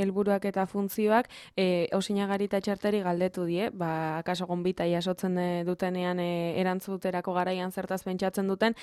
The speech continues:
Etxartek aipatzen du egin dezaken ekarpenari bueltak ematen, eh, ahalegintzen dela,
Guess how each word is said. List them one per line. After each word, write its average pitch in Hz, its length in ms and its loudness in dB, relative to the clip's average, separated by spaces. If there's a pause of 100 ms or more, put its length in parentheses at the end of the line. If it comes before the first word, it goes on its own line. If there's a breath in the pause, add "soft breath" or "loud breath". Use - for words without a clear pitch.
(220 loud breath)
Etxartek 202 360 0
aipatzen 202 480 0
du 185 560 2
egin 202 220 2
dezaken 196 380 -2
ekarpenari 185 560 -2
bueltak 185 340 0
ematen, 180 400 0
eh, 175 160 0
ahalegintzen 185 720 0
dela, 196 240 2